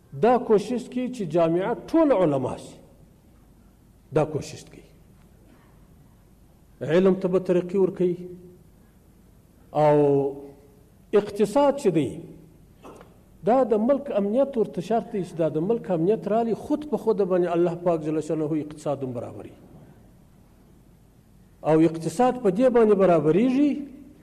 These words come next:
چې د هغه د ملک خلک لاس سره ورکړي، خپله لاس سره ورکړي، تاجران دې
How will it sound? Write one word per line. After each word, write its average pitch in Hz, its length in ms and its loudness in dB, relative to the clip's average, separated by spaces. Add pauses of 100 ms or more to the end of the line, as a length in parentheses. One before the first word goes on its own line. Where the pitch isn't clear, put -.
(640)
چې - 120 -8 (120)
د 131 40 -6
هغه 131 340 0 (140)
د - 20 4 (260)
ملک 269 240 2 (1200)
خلک 202 380 -2
لاس 202 280 -2
سره 220 160 2
ورکړي، 156 400 -2 (1080)
خپله 160 280 2 (100)
لاس 160 180 0
سره 139 220 -2
ورکړي، 185 280 -4 (960)
تاجران 170 480 2
دې 196 80 2